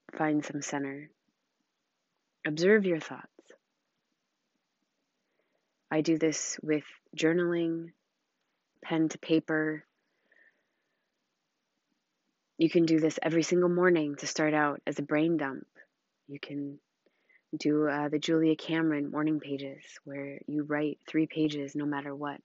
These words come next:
of whatever stream of consciousness is in there. Or if it's two o'clock in the afternoon and you're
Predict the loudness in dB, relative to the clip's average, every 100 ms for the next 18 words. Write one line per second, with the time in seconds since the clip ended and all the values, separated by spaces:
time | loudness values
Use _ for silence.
0 | -8 -8 -8 -4 -4 -4 -2 2 2 0
1 | -2 -4 -2 -2 -4 -4 -8 -10 -10 -14
2 | -14 -18 -16 -16 -18 _ _ -20 _ _
3 | _ _ _ _ _ _ _ _ _ _
4 | _ _ _ _ _ _ _ -4 6 6
5 | 6 -2 -6 -2 -2 -2 -4 -2 -4 -2
6 | -4 -4 0 2 2 -2 -4 -8 -8 -12